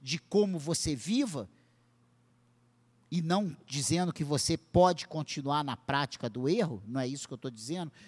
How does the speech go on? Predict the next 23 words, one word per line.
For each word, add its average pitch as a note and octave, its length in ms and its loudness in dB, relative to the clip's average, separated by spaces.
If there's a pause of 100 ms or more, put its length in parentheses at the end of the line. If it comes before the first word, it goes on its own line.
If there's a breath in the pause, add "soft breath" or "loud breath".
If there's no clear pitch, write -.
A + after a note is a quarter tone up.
Eu B2+ 80 -4
tô D#3+ 140 0
dizendo C#3 400 -4
é C#3 60 -4
que C#3+ 300 -4 (200 loud breath)
muitas C#3 380 0
vezes C#3+ 340 -2
nós C#3+ 180 -2
nos C#3+ 160 -6
sentimos C#3+ 540 -6
tão G3 180 -4
acusados, C#3 1000 -6 (360 soft breath)
né, F3+ 300 0 (1400 soft breath)
que E3 120 -4
nós D#3+ 380 0
pensamos D#3+ 680 -4
que D#3+ 100 -10
não D#3 220 -2
há D#3 80 -2
mais D3 340 -6
esperança D#3+ 800 0
pra C#3+ 240 -8
nós D3+ 520 -6